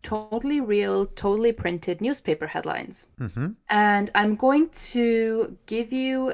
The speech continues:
Speaker 1: a few. So I'm going to give you three different newspaper headlines.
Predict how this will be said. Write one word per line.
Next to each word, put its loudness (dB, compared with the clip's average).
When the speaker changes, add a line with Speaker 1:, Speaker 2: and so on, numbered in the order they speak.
Speaker 1:
a 4
few. -2
So -4
I'm -2
going 0
to -4
give -4
you -2
three -6
different -4
newspaper -4
headlines. -4